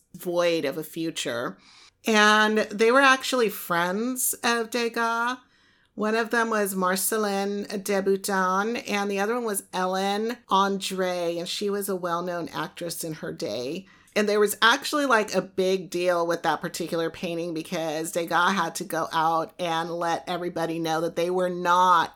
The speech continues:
alcoholics. I mean, they pulled the role off so well.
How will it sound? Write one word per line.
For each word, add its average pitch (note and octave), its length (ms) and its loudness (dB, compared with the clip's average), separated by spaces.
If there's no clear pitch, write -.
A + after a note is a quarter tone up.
alcoholics. E3+ 960 0
I E3 100 -4
mean, F3 180 -4
they E3 100 0
pulled F#3 300 -2
the F3+ 100 -4
role E3+ 280 0
off E3 240 2
so E3+ 320 0
well. D#3+ 540 0